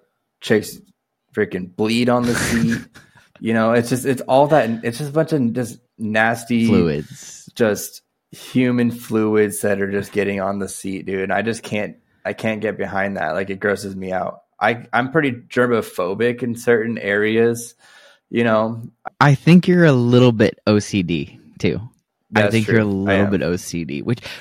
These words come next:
Speaker 2: which I'm not, I'm not faulting you for, like, prepping the seat like that, 'cause I think most people probably do,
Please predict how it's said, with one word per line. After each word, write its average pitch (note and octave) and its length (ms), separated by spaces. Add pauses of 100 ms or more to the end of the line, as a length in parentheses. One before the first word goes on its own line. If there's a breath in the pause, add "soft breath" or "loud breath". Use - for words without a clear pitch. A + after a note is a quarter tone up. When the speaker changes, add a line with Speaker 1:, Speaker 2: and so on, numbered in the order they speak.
Speaker 2:
which D#3 200
I'm D3+ 200
not, G3+ 260
I'm A#2+ 160
not D3+ 180
faulting A2 540
you C#3+ 160
for, A2+ 240
like, G2+ 560 (240)
prepping G#2+ 440
the G#2+ 100
seat A2 280
like A2 200
that, A#2+ 180
'cause G#2+ 100
I G2 60
think A2+ 300
most F#2 560
people G#2+ 320
probably G2 580
do, E2+ 380